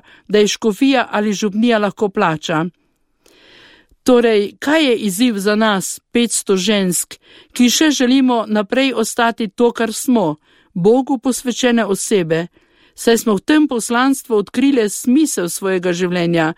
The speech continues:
ter neizmerno srečo in ponos? Res si želim, da bi Cerkev organizirala okroglo mizo o prihodnosti ženskih redovnih skupnosti, da bi skupaj sedli škofje,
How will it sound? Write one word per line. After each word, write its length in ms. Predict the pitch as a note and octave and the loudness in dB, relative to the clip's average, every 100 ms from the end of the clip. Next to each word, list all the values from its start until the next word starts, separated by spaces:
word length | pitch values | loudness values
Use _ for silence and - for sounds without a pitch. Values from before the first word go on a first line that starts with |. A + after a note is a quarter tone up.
| - - _ | -12 -20 _
ter 240 | - F3+ E3+ | 0 2 4
neizmerno 680 | G3+ D4+ C#4 B3 B3+ A#3 G#3+ | 2 4 2 0 -2 -2 -6
srečo 480 | - G#3 A3+ - | -4 -2 -2 -2
in 120 | F3+ E3+ | -4 -2
ponos? 560 | F3 F3 F3 - - _ _ _ _ _ _ _ _ _ _ _ _ - - - - | -2 -2 -4 -6 -14 _ _ _ _ _ _ _ _ _ _ _ _ -20 -20 -20 -4
Res 380 | F#3+ A3+ D#4 D#4+ | 2 4 2 2
si 80 | C4 | -2
želim, 380 | G#3+ A3 B3 B3 | 2 2 2 2
da 100 | G#3+ | 0
bi 140 | G3+ | -2
Cerkev 540 | G3+ C4+ D4 D4 B3+ - | -2 0 0 2 -2 0
organizirala 840 | G#3 F#3+ G#3 G3 B3 C#4 C4 A3+ - | -2 0 0 0 0 2 2 0 -2
okroglo 480 | G3 C4+ D4 B3+ G#3+ | -2 0 0 2 2
mizo 400 | A3+ C4+ A#3 G#3 | 2 2 0 -2
o 80 | |
prihodnosti 680 | G3 G3+ G3+ A#3+ A#3 G#3+ - | -2 -2 0 0 0 -2 -4
ženskih 520 | F3+ G#3 A3+ G#3+ G#3 | -2 0 0 -2 -2
redovnih 440 | F3+ F3+ F#3+ F3+ F3 | -2 0 0 0 -4
skupnosti, 720 | - E3 D#3 D#3+ - D#3+ E3+ _ - - - - - | -4 -6 -2 -2 0 -2 -2 _ -20 -20 -20 -20 -2
da 160 | G3 | 2
bi 120 | G3+ A#3 | 2 2
skupaj 460 | - E4+ D4+ C4 | 2 0 2 0
sedli 380 | A3+ C4 A3 F#3+ | 0 -2 -2 -4
škofje, 640 | - - A#3+ A#3+ - G#3 | -4 0 0 0 -2 -2